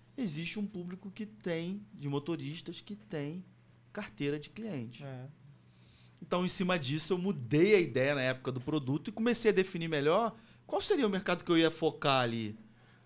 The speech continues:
Speaker 1: Enquanto as outras soluções na época de transporte tinham um foco muito maior, principal, no, no mo-, no, no, no passageiro,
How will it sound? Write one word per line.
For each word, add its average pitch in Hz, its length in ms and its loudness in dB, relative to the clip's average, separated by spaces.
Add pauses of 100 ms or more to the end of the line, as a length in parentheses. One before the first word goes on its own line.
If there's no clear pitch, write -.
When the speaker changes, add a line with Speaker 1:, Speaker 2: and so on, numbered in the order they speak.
Speaker 1:
Enquanto 220 580 2
as 180 260 4
outras 240 360 8
soluções 175 560 2
na 147 100 0
época 147 280 2
de 143 100 -4
transporte 120 680 -2 (260)
tinham 190 300 0
um 190 40 0
foco 139 520 0
muito 233 480 0
maior, 151 600 2 (800)
principal, 165 520 -2
no, 220 320 0
no 202 180 2
mo-, 202 260 2
no, 170 280 -2
no, 156 580 -4 (320)
no 180 80 -4
passageiro, 156 1080 4